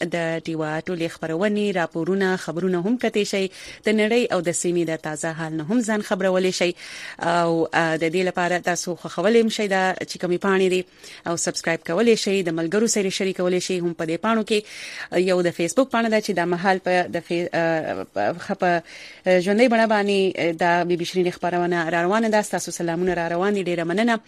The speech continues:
او د دې ترڅنګ یوټیوب هم دی او، آ، انسټاګرام دی او ټویټر دی. دا ټول تاسو خوښولی شئ، ملګرو سره شریکولی شئ.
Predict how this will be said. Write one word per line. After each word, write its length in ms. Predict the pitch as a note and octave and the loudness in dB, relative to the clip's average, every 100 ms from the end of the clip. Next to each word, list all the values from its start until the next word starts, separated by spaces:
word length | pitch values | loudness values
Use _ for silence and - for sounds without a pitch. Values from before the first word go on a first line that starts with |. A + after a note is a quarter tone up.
| - - - E3+ | -20 -20 -8 0
او 180 | E3+ | 2
د 120 | E3 E3+ | 2 2
دې 140 | F3+ F3+ | 0 0
ترڅنګ 500 | E3+ F#3+ F#3 F3 F3 | -2 0 2 2 0
یوټیوب 360 | E3+ A#3+ G#3+ | 0 0 2
هم 160 | A3 A3 | 2 2
دی 260 | G3+ F#3 | 2 0
او، 480 | - D#2+ E3 D#3+ E3 | 0 0 2 2 2
آ، 180 | D#3+ D#3+ - - - | 2 0 -2 -16 -6
انسټاګرام 480 | F#3 - F#3+ F#3 F3+ F3 | -2 0 2 2 2 2
دی 100 | E3 | 2
او 100 | E3 | 0
ټویټر 360 | - D4 C#4 | 2 4 4
دی. 220 | A#3+ B3 | 6 4
دا 120 | A3+ F#3 | 2 -2
ټول 260 | G3 F3+ | 0 -2
تاسو 260 | E3+ E3 E3 | -2 -4 -4
خوښولی 400 | - - G3 G3+ | -8 -6 -2 0
شئ، 240 | - F3+ | 0 -2
ملګرو 320 | F3 D#3+ G3 | 0 -2 -2
سره 200 | G#3 F#3+ | -2 -2
شریکولی 520 | F#3+ F#3+ F3+ F3+ F3 D#3+ | -2 -2 0 0 2 2
شئ. 220 | F3 | 0